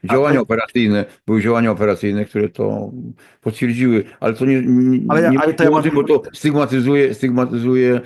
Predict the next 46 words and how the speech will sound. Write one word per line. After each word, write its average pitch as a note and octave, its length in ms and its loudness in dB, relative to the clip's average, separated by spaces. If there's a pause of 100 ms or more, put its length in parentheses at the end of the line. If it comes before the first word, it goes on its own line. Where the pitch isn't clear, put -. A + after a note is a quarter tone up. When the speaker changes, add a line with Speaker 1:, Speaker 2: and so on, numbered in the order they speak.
(220)
Speaker 2:
ni-, A#2 180 2
niczemu A#2+ 420 2
nie, A2+ 200 2
nie, A2 160 2
nie, G#2+ 200 0
niewinnego G2+ 360 -4
Speaker 1:
Nie, E3+ 180 2
ale E3 120 2
zostawmy D#3+ 380 0
to, B2+ 120 0
ja - 60 0
mam, B2+ 80 0
Speaker 2:
człowieka. G#2 240 0
Speaker 1:
ja C3+ 40 -2
mam, A#2+ 240 0
ja, B2 120 0
ja G#2+ 60 2
znam A#2+ 120 4
Speaker 2:
Człowieka. A#2 220 -2
Speaker 1:
wersję. G#2 320 -4 (160)
Speaker 2:
Bo A2 80 0
Speaker 1:
Moje, A2+ 120 2
Speaker 2:
chodzi G#2 180 -2
mi G#2+ 80 -6
o, G2+ 80 -4
o, - 440 -6
Speaker 1:
moje B2+ 180 0
wiewiórki A#2 400 -2
Speaker 2:
o A2 40 2
Speaker 1:
mi, A2+ 80 2
Speaker 2:
dziecko. G#2+ 240 -2
Speaker 1:
mo-, - 300 -10
moje A2 260 -2
wiewiórki G2+ 380 -4
mi F#2+ 100 -2
podały F#2 360 -2
imię, F2+ 160 0
nazwisko F2 480 -6
tego D#2+ 180 -8
nieznanego E2+ 580 -8
człowieka. F2+ 440 -6
Speaker 2:
Tak, G3 200 -2
tak, E4+ 300 -6
tak, - 340 -10
tak. - 220 -14
Speaker 1:
Ale, G2+ 420 -2